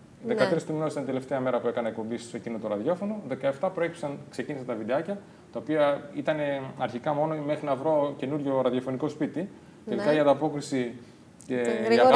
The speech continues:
Speaker 2: αγάπη ήταν τόσο μεγάλη που δεν τα σταμάτησα και ούτε θα τα σταματήσω. Χίλια τουλάχιστον, όχι χίλια λέω, τριακόσια εξήντα πέντε τουλάχιστον και μάλλον θα πάμε για τα χίλια, θα δούμε.
Speaker 1: Πολύ ωραία. Τώρα, υπάρχει κάποια έτσι περίπτωση η οποία να σας έχει δυσκολέψει με τους ανθρώπους που επικοινωνείτε,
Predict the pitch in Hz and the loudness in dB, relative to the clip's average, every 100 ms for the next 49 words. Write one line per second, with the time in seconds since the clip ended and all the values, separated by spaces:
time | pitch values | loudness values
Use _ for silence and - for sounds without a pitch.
0 | 220 - - 151 139 - 160 175 156 120 | 8 4 -2 0 0 0 0 2 0 4
1 | 123 151 180 147 147 143 - 107 110 - | 6 4 2 -2 -4 -6 -4 -2 -2 -4
2 | 147 143 127 107 101 107 98 98 - 165 | -6 -6 -8 -10 -8 -6 -6 -8 -10 -12
3 | 160 - 139 123 123 131 131 127 - 113 | -8 -2 0 0 0 -2 -2 -6 -4 -2
4 | 113 147 - - - - 123 120 147 147 | -2 -4 -8 -18 -20 -6 0 0 0 -2
5 | - 135 151 - 151 170 160 147 151 147 | -2 0 0 2 2 2 -2 2 2 2
6 | 135 139 127 113 - 151 147 110 127 117 | -2 -2 -2 -4 -4 -6 -6 -6 -6 -6
7 | 185 - - 220 226 262 196 175 165 170 | -10 -14 -12 -6 -2 0 0 0 -2 -6
8 | - - - - 277 240 - - - 254 | -18 -20 -6 2 4 2 -8 -12 -4 2
9 | 254 233 226 226 220 214 214 208 - 214 | 8 8 8 4 6 6 4 2 2 0
10 | 208 208 214 196 208 196 196 196 185 196 | 0 -2 -4 -4 -2 -2 -2 -4 -4 -6
11 | 190 180 190 190 180 185 185 196 185 185 | -6 -8 -6 -4 -2 -2 -4 -8 -8 -8
12 | 202 190 196 190 - - 185 214 214 214 | -6 -2 -2 -2 -6 -4 -4 -4 -4 -2
13 | 208 185 185 180 185 185 | -2 -2 -2 -2 -2 -2